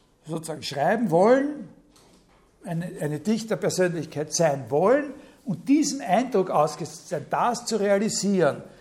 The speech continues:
das kann man verstehen als Konfrontation mit dem Erhabenen.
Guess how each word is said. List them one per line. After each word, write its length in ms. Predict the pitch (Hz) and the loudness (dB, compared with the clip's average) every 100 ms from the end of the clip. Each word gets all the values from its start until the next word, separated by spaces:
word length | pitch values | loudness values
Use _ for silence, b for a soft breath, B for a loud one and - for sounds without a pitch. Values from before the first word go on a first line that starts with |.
| B B _ | B B _
das 400 | 151 185 240 - | 0 2 0 -4
kann 220 | - 185 | -2 0
man 160 | 190 165 | 0 -4
verstehen 560 | 143 - 139 151 240 254 | -8 -10 -6 -4 -4 -4
als 180 | - | -6
Konfrontation 1040 | - 185 170 175 139 165 - 156 156 208 247 B B | -2 -2 -2 -8 -8 -8 -8 -2 0 0 -2 B B
mit 380 | 175 220 - - | -2 -2 -4 -6
dem 160 | 185 | -4
Erhabenen. 960 | 139 170 143 151 156 156 135 120 123 - | -2 -2 2 6 6 4 -2 -6 -12 -18